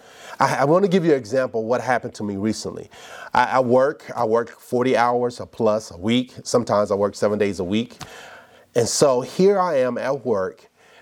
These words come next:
and these three friends of mine decided to ask me a question, and the big question came up about homosexuality.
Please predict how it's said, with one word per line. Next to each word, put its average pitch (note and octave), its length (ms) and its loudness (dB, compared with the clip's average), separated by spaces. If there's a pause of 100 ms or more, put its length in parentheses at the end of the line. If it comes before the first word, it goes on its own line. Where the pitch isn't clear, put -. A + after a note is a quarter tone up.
(140)
and A#2 180 4
these A2+ 180 2
three D3 360 2
friends C3 520 0
of C3+ 80 2
mine F#2+ 480 -4 (260)
decided B2 480 0
to C3+ 180 0
ask A2+ 260 -4
me A#2+ 80 -2
a A#2+ 60 0
question, C3 680 -2 (300)
and C#3+ 180 4
the D3+ 60 6
big D#3 200 2
question C#3+ 400 -2
came B2 320 -2
up A#2 160 -2
about A2+ 240 -2
homosexuality. F#2 1040 -6